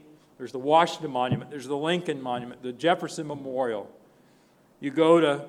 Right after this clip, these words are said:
New York City, there's nine eleven Memorial. A lot of these things, lots of care, a lot of thought, a lot of money went into the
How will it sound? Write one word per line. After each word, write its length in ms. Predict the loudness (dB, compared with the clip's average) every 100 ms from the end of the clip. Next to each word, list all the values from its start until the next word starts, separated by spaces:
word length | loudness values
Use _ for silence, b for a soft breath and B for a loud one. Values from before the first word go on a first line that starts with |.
| -6
New 140 | 0
York 200 | 2 0
City, 340 | 0 0 0 0
there's 220 | -4 -6
nine 400 | -4 2 4 4
eleven 460 | 4 4 4 0
Memorial. 760 | -4 -6 -2 0 0 -2 -6 -12 -20 _ b b b b b -14
A 60 | 4
lot 180 | 8 8
of 60 |
these 200 | 6 0
things, 480 | -2 -2 -4 -8 -14 _ -20 -20 -12
lots 500 | -2 4 6 6 2
of 160 | -8
care, 240 | -4 -2 0
a 60 |
lot 300 | 0 2 4
of 280 | 2 -2 -6
thought, 400 | 0 0 0 -6 -20 -20 _ -12
a 20 |
lot 360 | 2 8 8 8
of 280 | 4 -2 -14
money 520 | -10 -4 -2 0 -2
went 240 | -4 -6 -4
into 300 | -6 -8 -12
the 300 | -10 -10